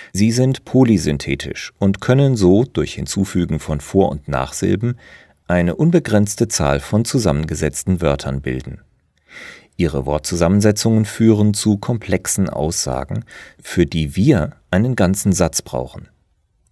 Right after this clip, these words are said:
Allerdings haben auch die Eskimo-Aleut-Sprachen nur wenige Grundwörter für Schnee. Je nach Sprachvariante geht man heute von nur zwei bis vier Schneewörtern aus. Alles andere sind polysynthetische Zusammensetzungen.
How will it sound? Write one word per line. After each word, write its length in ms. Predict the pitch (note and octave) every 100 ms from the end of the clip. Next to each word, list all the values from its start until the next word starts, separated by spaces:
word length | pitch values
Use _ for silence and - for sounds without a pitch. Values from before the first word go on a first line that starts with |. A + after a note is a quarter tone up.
| -
Allerdings 420 | C#2 D2 D#2 -
haben 240 | E2 F#2+
auch 240 | - G2 -
die 160 | G2+
Eskimo-Aleut-Sprachen 1800 | - G2+ - G#2+ G#2 G2+ G#2 - G2 G2+ A2 A#2+ - G#2 A2 G#2+ A#2 A2
nur 280 | B2+ A#2 A#2
wenige 600 | C3 C3 F#2 F2 D2+ -
Grundwörter 720 | F2+ G2+ G#2+ - C#2 B1 -
für 220 | E2 B2 A#2+
Schnee. 320 | A#2 D2+ - _ _ _ - - - -
Je 160 | - D#3
nach 180 | -
Sprachvariante 840 | - C#3 C#3+ E2+ D#2+ D2+ F2 G#2+ C3+
geht 260 | B2 B2 -
man 220 | A#2 G2+
heute 320 | F2 F#2+ G#2+
von 260 | - G2+ G2+
nur 200 | F#2+ G2
zwei 440 | - C#2+ D2 C#2+
bis 240 | C#2+ -
vier 380 | - - E2+ D#2+
Schneewörtern 760 | - G2+ G2+ E2 C#2+ - C#2+ B1+
aus. 380 | - - - - _ - - -
Alles 260 | A2+ D3
andere 380 | - F#2+ A2 C3
sind 260 | A#2+ A2 -
polysynthetische 1040 | D#2+ D2+ D2+ F2+ F#2+ - D#2+ - - G2+
Zusammensetzungen. 960 | - A#2 B2+ G#2 D2 - - - -